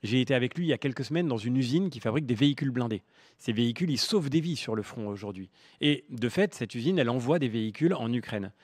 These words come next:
Mais les gens qui la font tourner nous disaient : « On aimerait travailler plus, on aimerait se mettre au deux huit, au trois huit, on aimerait produire plus vite. » Et en fait, on ne le peut pas. Pourquoi ? Bah, parce que l'État ne nous a pas passé les commandes qu'il fallait, parce qu'on ne nous a pas donné la visibilité, parce qu'on ne nous a pas donné les contrats.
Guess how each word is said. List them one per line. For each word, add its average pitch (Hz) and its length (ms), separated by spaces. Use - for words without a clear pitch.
Mais 123 280
les 117 180
gens 156 160
qui 120 100
la 110 80
font 120 160
tourner 135 300
nous 131 120
disaient : « 131 360
On 98 100
aimerait 131 240
travailler 147 320
plus, 202 300
on 127 160
aimerait 147 220
se - 120
mettre 151 220
au 110 80
deux 139 140
huit, 220 220
au 123 40
trois 190 220
huit, 208 180
on 240 80
aimerait 131 320
produire 185 420
plus 226 200
vite. » 247 220
Et 131 100
en 131 60
fait, 202 200
on 147 60
ne 135 80
le 131 100
peut 156 140
pas. 185 160
Pourquoi ? 175 460
Bah, 123 100
parce 123 160
que 143 80
l'État 135 240
ne 170 60
nous 120 140
a 117 60
pas 135 120
passé 139 240
les 127 100
commandes 123 280
qu'il 117 120
fallait, 143 340
parce 117 160
qu'on - 80
ne 123 60
nous 117 100
a 113 60
pas 143 120
donné 131 200
la 123 100
visibilité, 117 540
parce 147 160
qu'on 117 100
ne 113 60
nous 113 60
a 113 40
pas 127 140
donné 120 180
les 117 60
contrats. 165 380